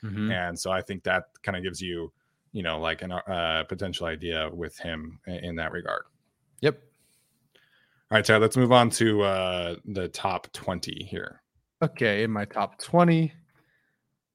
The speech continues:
Speaker 1: that's all the receivers, basically. So, uh, twentieth, Broderick Jones, nineteen, Tippmann, eighteen, John Michael Schmitz, seventeen, Lucas Van Ness, sixteen, Peter Skoronski,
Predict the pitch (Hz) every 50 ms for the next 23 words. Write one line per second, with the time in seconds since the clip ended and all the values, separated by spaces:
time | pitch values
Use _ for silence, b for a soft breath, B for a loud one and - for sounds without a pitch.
0 | _ - 180 180 175 160 143 135 123 117 - - 107 90 95 92 - - 92 90
1 | - - - 95 92 92 - - 107 101 98 98 98 101 101 98 98 95 95 95
2 | 98 95 - - 135 127 127 123 117 110 - _ _ - - 120 113 107 - -
3 | 123 113 113 113 107 107 113 110 104 117 110 101 - 120 117 110 107 104 107 -
4 | - 127 131 131 - - 127 117 107 101 - 98 98 95 95 - 95 92 - -
5 | - 120 117 117 104 - - 120 113 113 107 - - 113 104 101 - 113 98 -
6 | - 95 92 95 107 127 135 135 135 127 - - - 135 127 - - - 123 117
7 | 107 101 - - 107 104 101 98 - - 90 87 98 110 110 - - - 110 107
8 | 107 104